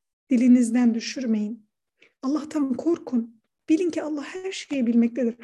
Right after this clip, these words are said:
Haticeciğim, benim annem tek kadın.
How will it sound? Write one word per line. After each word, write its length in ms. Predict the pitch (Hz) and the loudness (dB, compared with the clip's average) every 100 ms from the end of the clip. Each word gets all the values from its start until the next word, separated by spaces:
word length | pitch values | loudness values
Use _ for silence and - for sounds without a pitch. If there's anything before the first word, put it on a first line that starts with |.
| - - - | -18 -18 -8
Haticeciğim, 640 | 415 480 320 226 208 220 _ _ _ _ _ _ - | -4 0 2 2 -2 -8 _ _ _ _ _ _ -6
benim 500 | 294 311 381 359 - | 2 4 4 0 -4
annem 440 | 349 339 269 320 - _ | -2 2 2 0 -8 _
tek 240 | 320 311 | -6 -4
kadın. 460 | - 214 254 214 - | -4 -4 -4 -8 -10